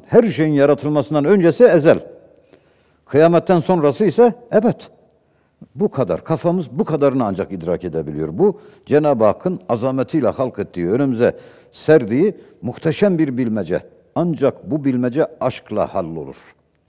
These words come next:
aşkla çözülür. Aşkın olduğu yerde ezel ebed diye bir şey de yok. Dolayısıyla aşık olan kişi için dün, bugün, yarın ne demektir? Hayali Bey ne diyordu? "Duzeh azabın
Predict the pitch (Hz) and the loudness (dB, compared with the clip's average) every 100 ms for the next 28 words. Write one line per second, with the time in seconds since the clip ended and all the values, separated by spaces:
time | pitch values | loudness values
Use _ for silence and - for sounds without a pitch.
0 | _ _ _ 113 113 - 87 - - - | _ _ _ -8 -8 -8 -10 -10 -14 -16
1 | - _ _ _ _ _ - 107 - 170 | -20 _ _ _ _ _ -6 -6 -4 -2
2 | 127 113 120 127 143 104 110 104 101 104 | 0 0 0 2 0 0 0 -2 -2 -4
3 | - 98 82 - 82 62 50 _ _ _ | -6 -8 -8 -12 -12 -14 -18 _ _ _
4 | _ _ _ _ - 160 226 185 190 101 | _ _ _ _ -2 2 4 2 2 4
5 | 98 127 175 147 147 127 127 135 143 104 | 4 2 -2 -2 -2 -4 -6 -4 -4 -4
6 | 127 87 _ _ - 82 156 135 87 - | -8 -8 _ _ -16 -2 0 0 -2 -8
7 | 85 107 147 135 101 - _ _ - 117 | -8 -4 -2 -2 -4 -8 _ _ -4 0
8 | 143 120 143 240 202 95 - - - _ | 2 2 2 2 2 -2 -6 -20 -20 _
9 | _ _ _ _ _ _ _ - 135 143 | _ _ _ _ _ _ _ 2 4 6
10 | 151 143 135 131 147 117 110 156 226 - | 4 2 2 0 0 0 0 -2 -6 -8
11 | _ _ _ _ _ _ _ _ _ - | _ _ _ _ _ _ _ _ _ -20
12 | - - 82 65 65 - 80 123 139 120 | -20 -20 -20 -20 -20 -18 -8 -4 -2 0
13 | 151 120 123 120 117 107 101 | 0 0 0 2 2 0 -4